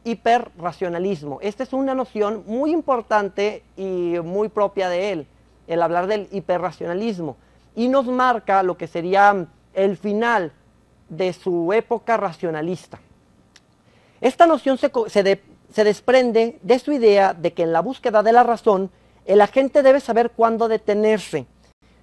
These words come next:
pues a veces puede costar muy caro el ser racional, incluso perdiendo la razón misma. Elster consideraba que el buscar la racionalidad nos puede llevar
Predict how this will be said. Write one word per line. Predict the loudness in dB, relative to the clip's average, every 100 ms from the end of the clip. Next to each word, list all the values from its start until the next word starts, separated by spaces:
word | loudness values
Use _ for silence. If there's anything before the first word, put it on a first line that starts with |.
| _ _
pues | 0 0 -6
a | 2 4
veces | 4 2 -4 -6 -6
puede | 2 2 2
costar | -4 2 2 4
muy | 2 2
caro | 4 4 4 2
el | -2 -4
ser | -2 -2
racional, | -4 -2 0 0 0 -4 _ _ _ _
incluso | -4 -4 -4 -6 -2 -4 -4 _ _ _
perdiendo | -4 -2 0 0 0
la | -2
razón | -2 -6 -6 -4
misma. | -4 -6 -12 _ _ _ _ _ _
Elster | -2 -2 -4
consideraba | -4 -4 0 2 4 2 0 -6 _ _ _ _ _ _ _
que | -4 -4 -4
el | -6 -4
buscar | -4 0 2
la | 2
racionalidad | 0 -4 -4 -6 -4 0 0 -2 _ _ _ _ _ _ _ _ -10
nos | -10 -2
puede | 0 2
llevar | 2 4 2 0